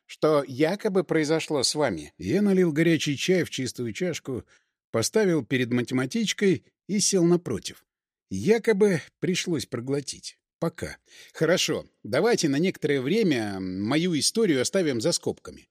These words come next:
Расскажите, пожалуйста, что вам известно о происходящих в городе событиях? Когда они начались? Пять дней назад случился первый теракт. Взорвали дом на соседней улице?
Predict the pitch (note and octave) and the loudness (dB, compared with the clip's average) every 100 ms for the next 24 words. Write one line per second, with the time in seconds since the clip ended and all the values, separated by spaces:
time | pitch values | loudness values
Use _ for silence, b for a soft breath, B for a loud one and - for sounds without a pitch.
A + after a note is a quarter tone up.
0 | _ b b b - C3+ - F#3+ G3+ D#3+ | _ b b b -2 -2 0 -2 0 -2
1 | C3+ D#3+ D#3 B2 - A2 - - G3 C#3+ | 0 0 0 -2 -4 -6 -4 0 2 2
2 | C#3 B2 G#3 G3+ D3+ - - _ _ C3+ | 0 0 0 0 0 -4 -6 _ _ -6
3 | E3 D#3 - F3+ G3 F3 C#3+ A#2 A#2 F3+ | 0 0 0 0 2 0 -2 -6 0 2
4 | C3+ B2+ E3 E3 D3 - - - _ _ | 2 0 -2 -2 -2 -4 -10 -20 _ _
5 | _ _ - F#3 F#3+ F3 D3 C3+ A#2+ C#3+ | _ _ -2 0 0 2 2 2 0 -2
6 | A2+ - - _ _ _ _ D#3+ F3 C#3 | -2 -6 -10 _ _ _ _ 2 2 2
7 | D#3+ D#3 D#3 D#3+ D#3+ G3+ - D3+ C#3 - | 4 6 6 4 4 2 0 -2 -4 -2
8 | F3+ - F3+ - C#3+ D3+ D#3+ D3 D#3+ C3 | 0 2 0 2 2 2 0 0 0 2
9 | G2 - _ _ _ F#2 C3 D3+ F3 E3 | 0 -6 _ _ _ -2 0 4 4 2
10 | C3 E3 E3+ D#3 D3+ D#3+ F3+ D#3 F3+ B3+ | 2 2 4 4 2 2 2 2 0 2
11 | C4 - - | 2 2 -2